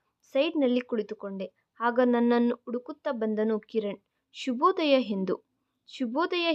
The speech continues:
ಏನಿದೆ?" ಎಂದು ಅಂದುಬಿಟ್ಟೆ ಮೇಲಕ್ಕೆ. ಅದನ್ನು ಕೇಳಿಸಿಕೊಂಡ ಕಿರಣ್, "ಸರಿ, ನಾನು ನಿಮ್ಮ ಅತ್ತೆಯ ಮಗ,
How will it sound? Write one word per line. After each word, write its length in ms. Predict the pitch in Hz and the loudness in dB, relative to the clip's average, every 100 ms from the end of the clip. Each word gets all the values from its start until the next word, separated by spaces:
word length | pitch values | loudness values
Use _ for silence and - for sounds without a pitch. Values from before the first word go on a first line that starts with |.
| 269 | 4
ಏನಿದೆ?" 380 | 240 226 226 233 | 4 4 2 2
ಎಂದು 320 | 214 208 214 - | 0 -2 -4 -4
ಅಂದುಬಿಟ್ಟೆ 560 | 220 214 214 202 - 233 | -8 -4 -4 -4 -6 -6
ಮೇಲಕ್ಕೆ. 540 | 208 202 202 196 - - _ _ _ | -4 -4 -4 -6 -12 -18 _ _ _
ಅದನ್ನು 400 | 220 220 240 240 233 | -6 0 2 2 0
ಕೇಳಿಸಿಕೊಂಡ 680 | - 269 359 349 285 226 220 220 | -4 -4 -4 -4 -4 0 0 -2
ಕಿರಣ್, 360 | 233 220 220 220 _ _ _ - | -4 -2 -4 -6 _ _ _ 0
"ಸರಿ, 200 | 254 320 | 2 2
ನಾನು 360 | 285 247 240 240 226 - _ _ | 2 2 2 2 0 -8 _ _
ನಿಮ್ಮ 240 | 233 240 254 - - | -6 -2 -2 -2 -8
ಅತ್ತೆಯ 400 | 226 _ 294 262 233 226 - - | -12 _ -6 -2 -2 -4 -10 -10
ಮಗ, 200 | 208 190 | -10 -4